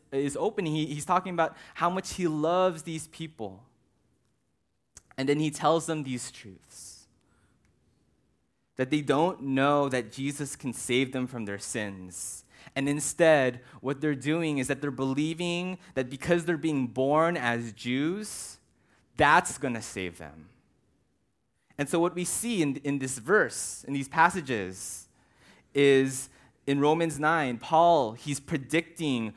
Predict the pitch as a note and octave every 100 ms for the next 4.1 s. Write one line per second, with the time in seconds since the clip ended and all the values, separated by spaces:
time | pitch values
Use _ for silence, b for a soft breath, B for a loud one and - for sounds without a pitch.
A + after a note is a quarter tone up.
0 | b C3 B2+ B2 - - C3+ C#3 D3+ C#3+
1 | - A#2 B2 - - A#2+ A2+ G#2 G#2 D#2+
2 | D#2 - - b b - C3 D#3 C#3 C#3+
3 | C#3 D#3 C#3 C#3+ B2+ B2+ A2 F#2 C#2+ D#2